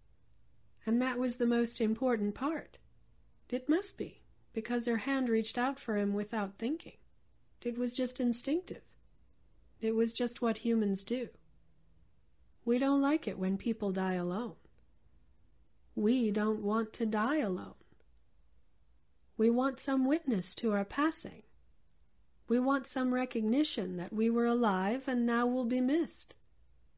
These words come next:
We want a hand to hold, someone who's with us when we're scared, even if all it means is that we're scared together.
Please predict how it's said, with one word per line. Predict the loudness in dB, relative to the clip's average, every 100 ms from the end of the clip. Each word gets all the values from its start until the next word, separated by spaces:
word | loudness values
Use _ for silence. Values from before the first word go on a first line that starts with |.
| -20 -20 -20 -20 -6 0
We | 2
want | 2 2
a | 0
hand | 2 6 6
to | 4
hold, | -2 -8 -10 -20 -20 -20 -20 -20 -20 -20 -12
someone | -2 4 6 6 4
who's | 2 2
with | 2 2 2
us | -2 -2 -2
when | 0
we're | 0
scared, | 0 0 0 -2 -2 -8 -20 -20 -20 -20 -20 -20 -20 -10
even | -4 -2 0 0
if | 0
all | 2 2 2
it | 0
means | 0 2 0
is | -2 -4
that | -4 -4
we're | -2
scared | -2 -2 -2 -2 -2
together. | -4 -4 -4 -6